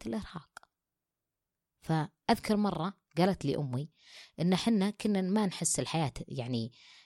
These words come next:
آه، ترهقنا. قلت: "أنا ليش؟" قالت: "أنا ما كان عندنا ساعة،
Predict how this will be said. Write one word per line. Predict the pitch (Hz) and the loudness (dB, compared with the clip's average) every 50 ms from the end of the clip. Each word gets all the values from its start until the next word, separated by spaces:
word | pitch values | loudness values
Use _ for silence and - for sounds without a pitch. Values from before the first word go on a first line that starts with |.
| _ _ _ _ - - | _ _ _ _ -6 -4
آه، | 123 - 110 107 - - 80 - - - - - - - - | -4 -2 -2 -4 -6 -8 -8 -10 -10 -12 -12 -14 -14 -6 0
ترهقنا. | - 180 143 107 139 - - 120 117 110 135 - _ _ _ _ _ _ _ - | 0 2 2 2 -2 -4 -6 -8 -8 -8 -10 -14 _ _ _ _ _ _ _ -14
قلت: | - - 294 | -6 -2 0
"أنا | 277 262 233 | 2 2 2
ليش؟" | 170 131 123 123 - - - - _ _ _ _ _ _ - - | 2 0 0 -2 -6 -10 -14 -16 _ _ _ _ _ _ -6 -6
قالت: | 311 - 302 | -4 -4 -4
"أنا | 302 277 | -6 -6
ما | 269 285 277 | -6 -8 -6
كان | - - 180 139 | -4 -4 -4 -2
عندنا | 139 147 - 127 120 127 | -2 -4 -4 -4 -6 -6
ساعة، | 120 - 147 127 110 110 107 | -6 -4 -4 -4 -4 -4 -8